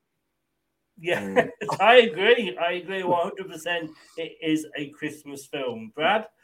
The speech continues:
Speaker 2: If it's either Christmas films going to two jurisdictions,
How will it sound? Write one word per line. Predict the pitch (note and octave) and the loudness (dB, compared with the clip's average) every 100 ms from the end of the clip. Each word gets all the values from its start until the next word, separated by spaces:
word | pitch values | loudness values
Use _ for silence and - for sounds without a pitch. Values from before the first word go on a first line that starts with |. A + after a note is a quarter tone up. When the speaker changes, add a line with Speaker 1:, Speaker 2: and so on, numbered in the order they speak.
| _ _ - - - - _ - - - | _ _ -20 -20 -20 -20 _ -16 -16 -10
Speaker 2:
If | - - | -2 4
it's | C#3+ A#2+ - - - - | 6 4 2 0 2 8
either | E3 D#3 D#3+ D3+ B2+ - _ - | 8 10 8 8 6 0 _ -2
Christmas | - A#3+ - G#3+ G#3 | 6 6 6 2 4
films | G3 D#3+ D#3 D#3 | 6 6 6 2
going | E3 C#3+ C3+ | 4 4 4
to | B2 | 0
two | - F3 | -4 -2
jurisdictions, | E3+ D#3+ D#3 C3 - - G#2+ G#2 | 2 2 2 -2 -4 -6 -8 -10